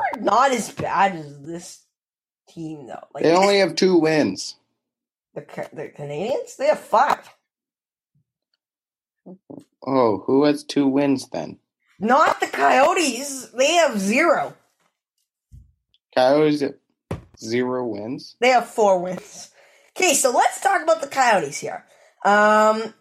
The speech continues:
Speaker 1: let's go back to their first game of the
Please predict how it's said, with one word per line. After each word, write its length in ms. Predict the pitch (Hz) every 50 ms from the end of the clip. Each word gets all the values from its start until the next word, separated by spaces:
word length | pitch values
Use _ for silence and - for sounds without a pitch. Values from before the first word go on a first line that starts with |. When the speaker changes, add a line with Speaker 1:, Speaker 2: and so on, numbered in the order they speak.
| _ _ -
Speaker 1:
let's 260 | 277 359 - - -
go 160 | - 359 359
back 380 | 349 - 269 254 254 262 262 -
to 80 | 269
their 180 | 214 226 214 196
first 520 | 208 - - 262 285 320 359 359 - -
game 380 | 214 233 240 240 240 240 247 240
of 460 | - 208 208 214 202 180 165 160 160
the 380 | 160 180 185 185 185 180 180